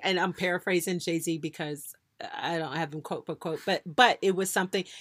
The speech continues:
you know, I always remember things that make sense that, and, and, uh, maybe they're applicable to what's happening in my life at the time, but it, it makes sense. And he said that, um, you know, he,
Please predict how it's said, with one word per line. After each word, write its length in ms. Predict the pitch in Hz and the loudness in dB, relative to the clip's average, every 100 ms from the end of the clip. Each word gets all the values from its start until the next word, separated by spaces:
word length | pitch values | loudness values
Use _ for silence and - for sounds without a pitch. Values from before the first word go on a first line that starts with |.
| - | -2
you 100 | 247 | 2
know, 60 | - | 10
I 80 | |
always 320 | 302 381 330 226 | 12 12 8 4
remember 340 | 208 208 190 | 2 2 0
things 280 | 185 196 185 | -2 -2 0
that 120 | 180 | -2
make 180 | 175 165 | -2 -4
sense 380 | - 185 170 - - | -4 -2 -2 -4 -4
that, 180 | 170 - | -4 -4
and, 220 | 156 156 | -6 -6
and, 240 | - 156 156 | -6 -6 -6
uh, 100 | 156 156 _ - | -8 -10 _ -8
maybe 420 | 170 170 175 175 | -2 0 2 2
they're 160 | 156 165 | 2 -2
applicable 600 | 156 190 175 175 180 170 | -2 -4 -4 -4 -2 -2
to 160 | - 165 | -2 -2
what's 220 | 165 - | -2 0
happening 400 | 165 160 160 156 | 0 0 -4 -4
in 80 | 151 | -2
my 120 | 160 | 0
life 280 | 165 160 156 | 2 0 -2
at 100 | 156 | -6
the 80 | |
time, 320 | 160 175 165 170 - - - - | -4 -2 -2 -4 -10 -20 -6 6
but 280 | 196 180 - | 8 8 0
it, 160 | 151 170 | -2 0
it 140 | 185 180 | 0 2
makes 240 | 175 151 | 2 0
sense. 260 | 185 165 160 | -4 -4 -4
And 140 | 160 | -4
he 140 | 185 | -4
said 320 | 180 202 185 175 | 0 2 2 4
that, 260 | 170 165 - - _ _ - | 4 4 0 -20 _ _ 2
um, 460 | 185 175 170 160 - _ _ _ _ _ _ | 4 2 0 -4 -12 _ _ _ _ _ _
you 140 | 208 | 4
know, 180 | 220 180 | 4 4
he, 720 | 180 - 240 220 214 214 208 | 0 -4 -2 0 0 -2 -4